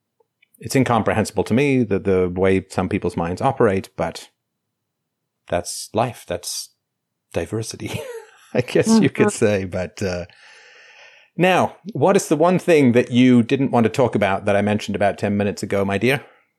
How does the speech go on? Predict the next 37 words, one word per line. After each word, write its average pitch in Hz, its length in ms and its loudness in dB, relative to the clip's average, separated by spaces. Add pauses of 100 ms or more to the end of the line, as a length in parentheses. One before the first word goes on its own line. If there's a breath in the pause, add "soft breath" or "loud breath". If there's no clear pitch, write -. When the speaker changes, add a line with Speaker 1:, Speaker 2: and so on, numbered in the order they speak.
(600 loud breath)
Speaker 2:
Oh, 262 260 6
you're, 269 460 6
you're, 277 520 4
um, 214 500 0 (160)
you 247 240 2
said, 247 240 0
"I 233 100 4
know 226 140 0
what 220 120 0
you 226 80 -4
need 214 220 -4
to - 120 -16
do," 208 180 0
and 208 100 -2
then 208 80 -2
I 202 80 2
wasn't 202 280 2
gonna 202 140 0
like 190 220 2
it. 202 60 4
Is 185 100 2
that 214 180 2
correct? 226 500 0 (160)
Speaker 1:
Mm, 135 560 2
then 120 380 2
where 123 200 4
did 147 140 0
you 170 60 0
take 151 300 0
me? 87 200 -2 (320 soft breath)
Let's 139 340 -4
go 92 240 -2
on 98 100 -4
a 104 40 0
Speaker 2:
Uh, 107 40 -4
Speaker 1:
journey. 247 440 4
Speaker 2:
yes, 381 400 4